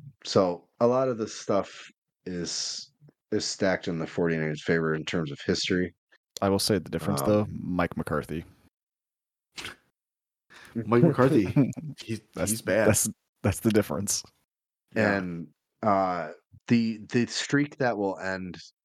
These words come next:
Speaker 1: uh, in that game will be the Packers not winning their fifth straight game as an outright underdog. They've won four in a row as an underdog, and that's not going to continue in this game.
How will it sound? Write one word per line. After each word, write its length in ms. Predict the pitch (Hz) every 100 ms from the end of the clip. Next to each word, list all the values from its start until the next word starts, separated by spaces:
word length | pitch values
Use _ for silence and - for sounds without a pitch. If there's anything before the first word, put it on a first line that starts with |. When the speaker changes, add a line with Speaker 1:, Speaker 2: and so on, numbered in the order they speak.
| _ _
Speaker 1:
uh, 580 | 92 85 80 76 73 76 - _ - -
in 180 | 92 85
that 220 | 87 82
game 320 | 95 85 80
will 140 | 80
be 200 | 78 82
the 280 | 78 78 80 - _ _
Packers 580 | - 98 85 92 80 -
not 380 | 90 90 90 82
winning 420 | 87 80 78 78 76 _ _ - - - - _ -
their 260 | 82 78 80
fifth 640 | - - 98 90 - -
straight 420 | - - 95 82
game 260 | 73 85 82
as 140 | 80
an 100 | 85
outright 400 | 78 78 67 80
underdog. 560 | 71 80 80 78 78 76 - - - _ _ _ -
They've 220 | 92 82
won 220 | 87 85
four 260 | - 87 80
in 60 | 78
a 80 |
row 240 | 78 78 78 _ -
as 140 | 76 78
an 100 | 78
underdog, 460 | 76 76 76 78
and 260 | 76 78 78
that's 300 | 76 - -
not 200 | 73 67
going 220 | 78 73
to 140 | 71 76
continue 460 | - - 78 71
in 100 | 69
this 200 | 69 71
game. 340 | - 107 131